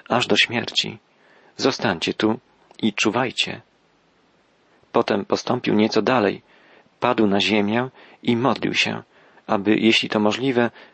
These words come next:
ominęła go ta godzina. I mówił: „Abba, Ojcze, Ty wszystko możesz. Oddal ten kielich ode mnie, wszakże nie co ja chcę, ale co Ty”. I przyszedł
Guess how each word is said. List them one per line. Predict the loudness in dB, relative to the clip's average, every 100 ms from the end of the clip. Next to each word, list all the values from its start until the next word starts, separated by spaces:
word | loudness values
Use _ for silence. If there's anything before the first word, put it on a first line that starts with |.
| _
ominęła | -2 0 2 2 0 -2 -4
go | -2 -4
ta | -6 -8
godzina. | -4 -4 -6 -8 -14 _ _ _ _ _ _ _ _ _
I | -8 -2
mówił: | 0 2 2 0 _ _ _ _ _ _
„Abba, | -4 -2 -2 -4 -8 -10 _ _ _ -12
Ojcze, | 0 0 0 -2 -4 -8 _ _ _ _ _ _
Ty | -6
wszystko | 0 0 0 0 2
możesz. | 2 0 -4 -4 -8 _ _ _ _ _ _ _ -2
Oddal | 0 2 0
ten | 2 -2
kielich | -2 0 2 2 0
ode | -2 0
mnie, | 2 0 -4 _ _ -10 0
wszakże | 0 2 0 -2 _ -2
nie | 0 0
co | 0
ja | 2 0
chcę, | -2 -6 -6 -6 -12 _ _
ale | -2 -2
co | 0 -4
Ty”. | -4 -8 -8 -14 _ _ _ _ _ _ _ _ _ _ _
I | -8
przyszedł | -4 -2 0 2 0 0